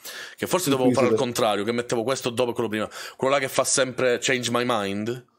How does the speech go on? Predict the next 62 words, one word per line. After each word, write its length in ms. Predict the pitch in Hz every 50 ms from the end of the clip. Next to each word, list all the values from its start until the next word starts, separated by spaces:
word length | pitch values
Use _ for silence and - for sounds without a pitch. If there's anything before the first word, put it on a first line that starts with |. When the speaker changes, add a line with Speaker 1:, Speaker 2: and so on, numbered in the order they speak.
| _ _ _ _
Speaker 2:
Ah, 180 | - 147 139 127
ok, 280 | 127 127 - 123 110 110
sì, 140 | - - 120
sì, 120 | - 120 117
sì. 140 | - 117 113
Speaker 1:
Quel 100 | 117 117
tizio 220 | - 117 110 - 226
Speaker 2:
Ah, 140 | 226 214
Speaker 1:
là. 80 | 196 170
Speaker 2:
sì, 200 | 151 - - 180
sì, 140 | - - -
sì, 140 | - - -
Speaker 1:
Ti 60 | 113
sei 100 | 113 127 -
mai 80 | 147
Speaker 2:
beh. 60 | 156
Speaker 1:
visto 180 | 151 139 - 135
i 40 | 120
video 140 | 117 120 117
di 60 | 117
quel 120 | 113 117
tizio 280 | 117 - 117 - - 127
là? 280 | 117 104 101 113 117 - _ _ _ _ _ _ - - _ _ _ _ _ _ _ _
Speaker 2:
Eh, 120 | - 127 127 110
i 100 | 139 139
video? 380 | 117 147 156 147 147 165 185 185
No, 240 | 135 127 120 113 110
i 60 | 113
video 200 | 117 113 113 113
no. 220 | 107 107 107 117 -
Cioè, 140 | - 147
Speaker 1:
Quel 80 | - -
Speaker 2:
ho 40 | -
Speaker 1:
tizio 240 | - 135 135 - 165
là, 40 | 160
Speaker 2:
presente 220 | 190 - - - -
Speaker 1:
io, 60 | 214
io 60 | -
ti 60 | 208 190
invito 180 | 170 170 180
di 60 | 160
farlo 180 | 151 214 214 170
perché 200 | 143 139 - 151
quello 200 | 135 156 160 160
là 200 | 160 170 208 214
forse 520 | 190 - - - - - 156 165 185 185 185 180
Speaker 2:
Aspetta, 120 | - 185 196 208
però 260 | 180 156 151 - - - - -
non 120 | - 147 147
stai 160 | 147 - 156
parlando 380 | 139 151 151 170 180 160 139 131
di, 420 | 127 127 131 127 123 123 123 120 120
eh, 280 | - - - _ - - - -
aspetta, 200 | - - - 120
quello 160 | 123 139 139
che 60 | 143
si 140 | 143 - -
mette 200 | 139 139 - 147
col 160 | 131 135 127
banchetto 760 | 127 131 123 127 - 139 127 - - - 131 123 120 120 120 120
Speaker 1:
Il 160 | 117 117 117
banchetto. 680 | 113 113 113 113 - 113 101 - - - - 90 -